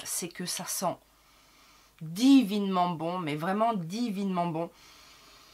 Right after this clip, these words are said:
C'est une odeur un petit peu ambrée, mais en même temps, euh, assez sucrée. C'est très, très agréable. Ça embaume, euh, les, les cheveux et ça, ça. Alors,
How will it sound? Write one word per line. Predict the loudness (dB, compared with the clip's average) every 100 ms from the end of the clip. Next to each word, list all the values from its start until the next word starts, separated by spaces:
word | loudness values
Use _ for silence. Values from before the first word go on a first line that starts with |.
| -20 -14
C'est | -2 0
une | 2 2
odeur | 2 2 0 0
un | -4
petit | -6 -8
peu | -2 -2 2
ambrée, | 2 2 -2 -2 0 0
mais | 0 0
en | 2
même | 0 -2
temps, | -6 -6 -2 0 2
euh, | 0 0 0 0
assez | -2 -4
sucrée. | -6 -6 -8 -6 -6 -6 -10 -20 -20 -20 -20 -20 -12
C'est | -6 -6 -6
très, | -6 -2 -2
très | -4 -8 -2 0 0
agréable. | -4 -2 2 4 4 0
Ça | -4 -2 -2
embaume, | 0 0 0 -2 -2 -2 0
euh, | 0 0 -2 -2 -4 -6
les, | -6 -4 -6
les | -6 -4
cheveux | -2 -2 -4 -2 0 0
et | -2
ça, | -2 -2 -2
ça. | -2 -2 -2 -6 -10 -12 -12 -8 0
Alors, | 2 2